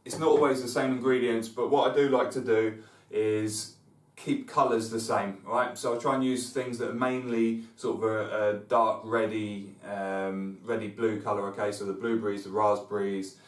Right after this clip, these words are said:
um, the beets, they all, they're all that reddy colour, okay? Maybe that's a little bit obsessive, that's what I like to do. And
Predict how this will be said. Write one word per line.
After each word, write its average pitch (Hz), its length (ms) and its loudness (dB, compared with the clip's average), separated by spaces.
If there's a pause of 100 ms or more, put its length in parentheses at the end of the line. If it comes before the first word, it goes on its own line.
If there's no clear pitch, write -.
(180)
um, 98 400 -2
the 110 80 -10
beets, - 460 -2
they 113 140 0
all, 110 340 2
they're 117 160 -2
all 120 220 -2
that 110 240 -2
reddy 104 300 -2
colour, 101 280 -2 (180)
okay? 117 280 -4 (1000)
Maybe 117 220 0
that's 113 200 0
a 117 40 -8
little 107 160 -2
bit 117 140 0
obsessive, 104 440 -4
that's 101 220 -6
what 98 100 -8
I - 40 -8
like 98 240 -6
to - 40 -20
do. 101 140 -4
And 95 120 -6